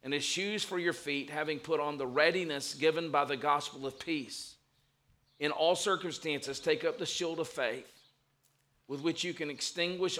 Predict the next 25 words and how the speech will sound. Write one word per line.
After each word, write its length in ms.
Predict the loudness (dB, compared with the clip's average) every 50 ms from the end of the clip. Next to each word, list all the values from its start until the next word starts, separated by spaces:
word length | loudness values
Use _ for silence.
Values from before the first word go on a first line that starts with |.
| -2
all 340 | 0 4 4 6 6 6 4
the 100 | 4 0
flaming 580 | -4 -4 -4 -2 -2 -2 -2 -2 -4 -4 -6 -2
darts 420 | 0 2 6 6 6 6 6 2 -4
of 140 | -4 -2
the 100 | -4 -4
evil 320 | -4 -2 -4 -2 0 0 0
one. 380 | 0 -2 -4 -4 -6 -8 -12 -14 _ _ _ _ _ _ _ _ _ _ _ _ _ _ _ _ _ _ _ -4
Take 240 | 4 6 6 6 6
the 80 | 2 2
helmet 320 | 4 4 4 4 6 4
of 80 | 2 2
salvation 680 | 4 4 6 6 6 6 4 2 2 2 0 0 -2
and 120 | -4 -4 -4
the 40 |
sword 300 | -4 -2 -2 0 0 0
of 60 | 0 -2
the 80 | -4
Spirit, 560 | -6 -6 -2 2 4 6 6 6 4 4 0
which 180 | -4 -6 -4 -4
is 140 | -6 -6 -6
the 100 | -6 -4
word 160 | -2 0 -2
of 140 | -2 0 0
God, 340 | 0 2 2 2 0 0